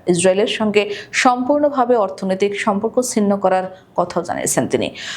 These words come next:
বক্তৃতায় ফিদান বলেন, "গত দুই বছর ধরে সারা বিশ্বের চোখের সামনে মৌলিক ও মানবিক মূল্যবোধ উপেক্ষা করে গাজায় গণহত্যা চালিয়ে যাচ্ছে তেল আবিব। ইসরায়েলের সঙ্গে আমরা বাণিজ্য সম্পূর্ণ বন্ধ করে দিয়েছি। তুরস্কের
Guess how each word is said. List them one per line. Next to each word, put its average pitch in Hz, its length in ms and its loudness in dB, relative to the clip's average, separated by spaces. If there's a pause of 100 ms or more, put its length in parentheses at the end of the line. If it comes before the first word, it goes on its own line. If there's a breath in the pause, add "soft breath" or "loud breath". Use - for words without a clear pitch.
(160 loud breath)
বক্তৃতায় 269 500 4
ফিদান 233 340 2
বলেন, 220 240 4
"গত 202 200 2
দুই 202 240 0
বছর 262 320 -2
ধরে 269 240 -2
সারা 226 280 0
বিশ্বের 202 480 -2 (120)
চোখের 262 380 0
সামনে 226 380 0
মৌলিক 202 480 0
ও 202 180 2 (280 loud breath)
মানবিক 208 440 0
মূল্যবোধ 196 520 0
উপেক্ষা 175 380 -4
করে 175 240 0
গাজায় 165 360 2 (280 loud breath)
গণহত্যা 196 540 0
চালিয়ে 165 260 0
যাচ্ছে 165 360 0 (360)
তেল 175 100 4
আবিব। 104 220 2 (380 loud breath)
ইসরায়েলের 262 460 2
সঙ্গে 285 420 2
আমরা 220 240 2
বাণিজ্য 196 360 0 (160)
সম্পূর্ণ 190 500 0
বন্ধ 175 360 -2
করে - 180 -6
দিয়েছি। - 380 0 (160)
তুরস্কের 190 440 2